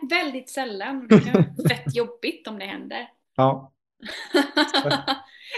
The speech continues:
Speaker 1: Jag tänker så här, att man växer, jag tänker ofta att jag växer in i,
Speaker 2: Ja.
Speaker 1: i den nya versionen av mig själv, och att det
Speaker 2: Precis.
Speaker 1: finns en, liksom,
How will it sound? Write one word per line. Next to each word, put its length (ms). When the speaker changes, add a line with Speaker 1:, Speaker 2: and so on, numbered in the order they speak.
Speaker 1:
Jag 80
tänker 180
så 80
här, 120
att 80
man 160
växer, 440
jag 320
tänker 220
ofta 140
att 100
jag 140
växer 580
in 320
i, 320
Speaker 2:
Ja. 280
Speaker 1:
i 260
den 180
nya 240
versionen 500
av 80
mig 120
själv, 200
och 60
att 60
det 60
Speaker 2:
Precis. 240
Speaker 1:
finns 200
en, 240
liksom, 380